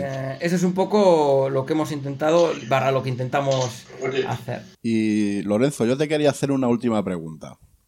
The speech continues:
Speaker 3: Eh, te voy a tocar un poco las narices, ¿eh?
Speaker 1: Vale.
Speaker 3: Que, vamos, pero te, no te va a tocar las narices, me,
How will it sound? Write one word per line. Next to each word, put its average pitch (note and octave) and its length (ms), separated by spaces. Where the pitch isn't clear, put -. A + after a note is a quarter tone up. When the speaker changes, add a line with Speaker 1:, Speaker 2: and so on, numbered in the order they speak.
Speaker 3:
Eh, G#2+ 840
te A2+ 60
voy A#2 100
a - 20
tocar C3 220
un A#2+ 80
poco G#2+ 180
las G2 140
narices, E2+ 480
¿eh? C3 120
Speaker 1:
Vale. D#3 320
Speaker 3:
Que, A2+ 640
vamos, A#2 300
pero A2+ 220
te, A2 80
no C3 160
te D3+ 60
va D#3 60
a C#3 40
tocar C3 180
las A2+ 180
narices, A#2 320
me, G2 120